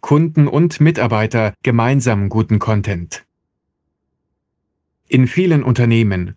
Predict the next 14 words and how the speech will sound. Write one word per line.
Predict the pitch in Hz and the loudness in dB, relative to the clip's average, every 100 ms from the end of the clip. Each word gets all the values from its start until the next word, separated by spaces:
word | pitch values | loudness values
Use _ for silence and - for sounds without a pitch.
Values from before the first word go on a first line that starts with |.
| - | -2
produzieren | 135 135 123 143 147 160 151 | 0 2 0 2 2 2 2
die | 127 | 2
Kunden | - 139 143 147 165 | 2 0 2 2 2
den | 135 123 120 | 2 0 -2
Content | 143 143 147 139 127 - | -2 -2 0 0 0 -2
gleich | 123 107 110 - | -2 0 -2 -2
selbst. | 104 95 - - - _ _ | -2 -2 -6 -12 -12 _ _
Der | 127 120 | 0 2
Schlüssel | 143 160 208 160 | 2 2 2 2
dazu | 117 147 156 - | 2 -2 0 0
ist | 143 156 | 0 -2
eine | 135 139 139 - | -2 0 -2 -2
aktive | 151 - - 160 151 | -6 -6 0 2 2
Community. | - 135 131 170 151 117 104 85 | 0 0 4 4 2 -2 -6 -10